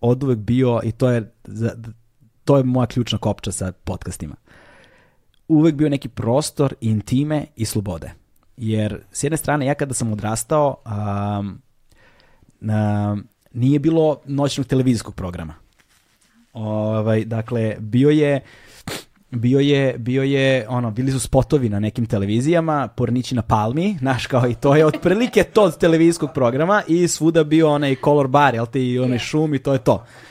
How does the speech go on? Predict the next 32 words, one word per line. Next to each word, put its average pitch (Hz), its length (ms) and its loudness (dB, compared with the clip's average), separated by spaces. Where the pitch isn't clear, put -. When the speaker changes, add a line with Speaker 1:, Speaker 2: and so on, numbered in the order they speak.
Speaker 1:
Ali 143 260 4
radio 143 340 2
imao 156 240 2
noćni 113 260 -2
program 95 380 -4
i 123 40 -2
noćni 156 260 -2
program 143 320 0
je 143 120 -4
obično 135 400 2
bio 131 120 2
kontakt - 520 -2
program, 185 480 2
u 123 60 -4
noćnom 139 280 0
programu 135 360 0
su - 140 -2
obično 131 240 0
bili 131 160 4
frikovi, 127 600 0
znaš, 110 240 0
i 139 340 2
teme 123 340 2
su 135 180 -2
bile 117 240 0
nešto 117 220 -4
što 113 140 -4
ne 113 140 0
možeš 113 180 -4
da - 60 -14
čuješ 127 180 -2
nigde. 107 320 -4